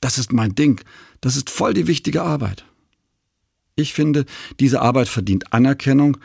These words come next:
die sich auch im Gehalt niederschlagen sollte.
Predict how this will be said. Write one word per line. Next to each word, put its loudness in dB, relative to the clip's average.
die 2
sich -2
auch 0
im 2
Gehalt 0
niederschlagen -2
sollte. -10